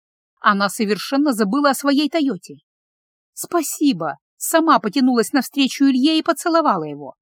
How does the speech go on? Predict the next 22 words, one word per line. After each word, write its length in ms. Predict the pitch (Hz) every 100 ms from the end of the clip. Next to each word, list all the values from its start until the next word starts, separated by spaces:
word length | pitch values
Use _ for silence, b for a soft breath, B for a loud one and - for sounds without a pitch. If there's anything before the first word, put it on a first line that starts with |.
| _
но 140 | 220 196
сразу 320 | 214 170 180
отстранилась. 800 | 185 - 285 240 156 - - _ _ _ _ _ _ _ _ _ _ _ -
"Я 280 | 147 165
завтра 360 | 147 175 - 185
уезжаю". 680 | 185 220 226 233 160 120 113 _ _ _ _
Илья 380 | 233 220 202 240
пожал 340 | 247 214 240
ладонь 360 | 233 226 240 240
Ани 340 | - 285 240 247
и 100 | 262
отпустил. 640 | 269 - 277 - 185 127 _ _ _ _ _ _ _
"Пару-тройку 760 | 185 175 165 - 180 175 -
дней 280 | 160 170 185
меня 240 | 190 196 202
не 100 | 220
будет". 380 | 233 160 135 - _ _ _ _ _ _ _
Анна 320 | 254 226 226
прикусила 580 | - 254 254 - 302 262
от 80 | 233
досады 360 | 226 - 285 233
губу. 460 | 302 302 196 139